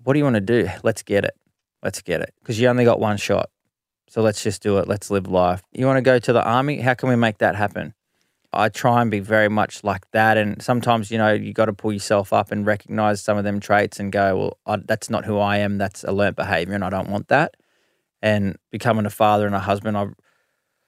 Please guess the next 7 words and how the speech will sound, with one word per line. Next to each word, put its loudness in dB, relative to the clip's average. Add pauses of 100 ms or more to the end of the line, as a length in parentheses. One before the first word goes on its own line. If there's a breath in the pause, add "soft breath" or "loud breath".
(400)
really 6
open 4
to 2
Leah's 6
feedback 2
and 2
really 4